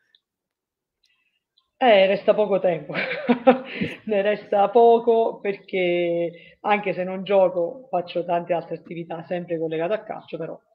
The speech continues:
lavoro. Avrei anche un lavoro <laughs> importante che occupa il resto del mio tempo, e quello che,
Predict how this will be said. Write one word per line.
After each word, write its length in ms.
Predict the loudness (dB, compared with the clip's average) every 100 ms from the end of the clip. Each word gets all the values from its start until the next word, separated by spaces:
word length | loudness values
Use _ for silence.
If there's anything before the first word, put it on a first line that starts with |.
| _ _ _ _ 2
lavoro. 680 | 6 6 4 -4 -6 -10 _ -8
Avrei 320 | 2 4 4
anche 280 | 2 -2 -6
un 100 | -2
lavoro 560 | 0 0 -4 -4 -2 -4
<laughs> 640 | -8 -14 -20 _ _ _
importante 720 | -10 -4 -4 -4 -10 -10 -12
che 240 | -8 -6 -4
occupa 680 | -6 -8 -8 -4 -4 -8 -20 -20 _
il 200 | -8 -4
resto 280 | -2 -2 -2
del 160 | -2 -2
mio 160 | -2
tempo, 640 | -2 -2 -4 -4 -2 -2 -6
e 220 | -8 -2
quello 300 | 4 4 2
che, 120 | -6